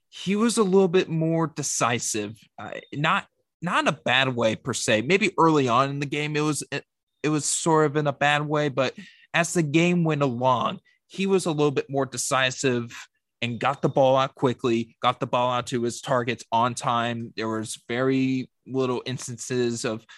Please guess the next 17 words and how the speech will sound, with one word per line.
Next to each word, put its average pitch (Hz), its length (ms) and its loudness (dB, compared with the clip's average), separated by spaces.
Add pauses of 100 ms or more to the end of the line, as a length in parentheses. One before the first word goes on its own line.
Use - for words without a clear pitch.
(280)
him 117 400 -4
late 113 400 -2
on 131 180 -2
throws. 135 600 0 (520)
It 151 120 2
was 185 180 0
just 190 220 -6
nice 131 280 -2
to 143 60 -6
see 131 320 2
Mayfield 117 600 0
kind 120 260 -2
of 113 200 -4 (720)
just - 220 -4
do 147 180 6
his 147 260 2
thing, 139 560 -2